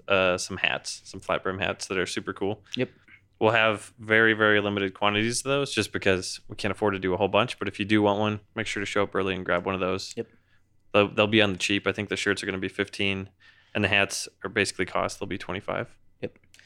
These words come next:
Speaker 2: And the hats are nice, and it's our new podcast, our new branding logo, which is really awesome. Um,
Speaker 1: And the hats have the little lightning bolt on the back. I don't know if you saw that.
Speaker 2: Uh, I didn't notice that. It's awesome.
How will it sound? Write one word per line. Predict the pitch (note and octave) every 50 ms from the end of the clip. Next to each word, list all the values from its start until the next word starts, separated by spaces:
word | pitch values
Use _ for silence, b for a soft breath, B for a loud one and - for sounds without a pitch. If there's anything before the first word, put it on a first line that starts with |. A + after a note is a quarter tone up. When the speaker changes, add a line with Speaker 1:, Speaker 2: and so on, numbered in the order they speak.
| b b b
Speaker 2:
And | C3 B2
the | A#2+
hats | C#3+ D3 - -
are | C3
nice, | B2 A#2+ A#2+ - -
and | A#2+ C3
it's | B2+ - -
our | B2 B2
new | C3 C#3 C#3+ C#3+ C#3+ -
podcast, | - C#3 C3 C3+ C3 - C3 B2 B2+ B2 -
our | A2 G#2+
new | A#2 A#2 A2+
branding | G2 G#2+ A2 A2+ A#2 A#2 A2+ A2 A2+
logo, | A2+ A2+ A2+ A2+ A2 A2 A2+
which | A2 - -
is | G2 G2
really | G#2+ G#2 G#2 G#2
awesome. | G#2 G#2+ G#2+ - G#2 G2+ G#2 G#2 G2+ F#2+ -
Um, | G2 F#2+ F2 F#2 F2+ F2+ F2+ E2+ - _ _ _ _ _ _
Speaker 1:
And | - A2+
the | G#2+
hats | A#2 A2+ -
have | G#2+ G#2+
the | G#2+
little | G#2+ G#2+ G#2 G2+ G2
lightning | G2+ G2+ G2+ G#2+ G#2+ G2+
bolt | G#2 G2 - A2
on | G2+ G2+
the | G2
back. | G2+ G2+ G2+ G2+ -
I | G#2+
don't | G2+ G#2
know | G2+
if | - -
you | -
saw | - G#2 G2
that. | G2 G2+ G#2+ - - - -
Speaker 2:
Uh, | C3+
I | D3 D3 C#3+ C3+
didn't | D3+ F3 F#3+ D#3
notice | F#3+ A#3 - -
that. | A2 G2
It's | G#2 -
awesome. | D3+ E3 D#3+ - G#2+ G2